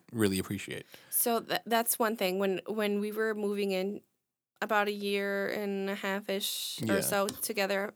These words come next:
Speaker 2: ago.
Speaker 1: Something, something like that.
Speaker 2: Yeah, something like that. Um, his one request, it was not, like, anything out of the,
Speaker 1: Well,
Speaker 2: you
Speaker 1: I had
Speaker 2: know.
Speaker 1: two requests. I had
Speaker 2: Did you?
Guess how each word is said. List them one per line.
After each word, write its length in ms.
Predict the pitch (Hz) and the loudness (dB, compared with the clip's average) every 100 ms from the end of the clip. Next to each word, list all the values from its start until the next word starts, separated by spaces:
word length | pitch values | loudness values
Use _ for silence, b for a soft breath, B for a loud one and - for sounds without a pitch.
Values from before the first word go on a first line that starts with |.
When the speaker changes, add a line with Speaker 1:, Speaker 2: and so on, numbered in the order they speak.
| - | -6
Speaker 2:
ago. 360 | 202 190 190 - | -2 0 0 -4
Speaker 1:
Something, 20 | |
something 320 | - 104 95 95 | -4 -2 -2 -4
like 160 | 65 | -4
that. 80 | - | 2
Speaker 2:
Yeah, 180 | 202 - | 4 4
something 360 | - 220 226 202 | 2 0 0 -2
like 180 | 180 | -2
that. 280 | - - - | -2 -4 -2
Um, 500 | 196 190 180 180 170 - _ _ - | 2 4 4 4 0 -6 _ _ 0
his 240 | 208 240 - | 4 4 4
one 160 | 277 370 | 4 4
request, 600 | 415 - 233 - - - _ _ _ _ _ | 2 4 4 4 -2 -4 _ _ _ _ _
it 120 | - 233 | 0 4
was 260 | 262 320 | 4 4
not, 240 | 254 233 - | 4 2 2
like, 160 | 220 196 | 0 2
anything 600 | 202 226 220 208 202 - _ | 0 2 2 2 0 -8 _
out 160 | - 202 | 2 2
of 60 | 196 | 2
the, 180 | 190 - - _ _ _ - _ _ - - | -4 -6 -20 _ _ _ -20 _ _ -8 4
Speaker 1:
Well, 140 | 131 | 8
Speaker 2:
you 60 | 147 | 8
Speaker 1:
I 20 | |
had 100 | 147 | 8
Speaker 2:
know. 60 | |
Speaker 1:
two 100 | 151 131 | 8 6
requests. 520 | 104 92 - - - | 4 -2 -4 -10 -4
I 100 | 104 | 2
had 260 | 110 110 104 139 - | 4 4 0 -12 -2
Speaker 2:
Did 120 | 247 | 2
you? 160 | 349 | 4